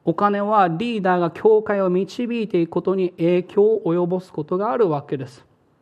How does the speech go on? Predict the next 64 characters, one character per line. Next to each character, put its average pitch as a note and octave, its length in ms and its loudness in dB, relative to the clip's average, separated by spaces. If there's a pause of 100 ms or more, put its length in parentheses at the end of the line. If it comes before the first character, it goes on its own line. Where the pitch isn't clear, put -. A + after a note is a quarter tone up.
(220)
ど G3 200 2
の G3+ 100 0
よ D#3+ 180 0
う D3 40 -6
に C#3+ 120 -8
し - 100 -18
て G3 100 -2
か F#3+ 120 0
っ - 120 -14
て、 - 80 -20 (1080)
想 C4 140 -4
像 C4 120 0
し - 80 -10
て B3+ 80 -4
み C4 100 -2
て B3 100 -4
く - 80 -4
だ E3 80 0
さ E3 140 -4
い。 E3 40 0
も G#3+ 140 -2
し G3+ 320 -2 (280)
教 G#3 200 4
会 G#3 140 -2
の G#3 100 -2
リ A3 220 -4
ー - 20 -6
ダ F3+ 220 0
ー - 20 -6
が F3 380 2 (220)
教 G#3+ 280 4
会 G#3 240 -4
の G3 120 -2
収 A3 440 -6
入 A3 200 -4
で G#3 100 0
あ G#3+ 80 2
っ G#3+ 120 -6
た F3 120 -2
り、 F3 140 0
自 F3 180 -4
分 A3 220 -6
自 G#3+ 200 -8
身 G3 120 0
の E3+ 220 -2
安 G3+ 220 -2
定 G#3 160 0
と G3+ 160 0
い G#3 80 -4
う G#3 60 -2
も G#3 100 -4
の G3+ 140 -2
を F3 40 0
何 A3 300 -2
よ F#3+ 80 -2
り F3+ 80 0
も E3+ 120 0
優 G3 240 -2
先 G3+ 260 -4
し - 160 -12
始 G#3+ 240 -2
め F#3+ 140 -2
た D#3 120 -10
ら、 C3+ 120 -10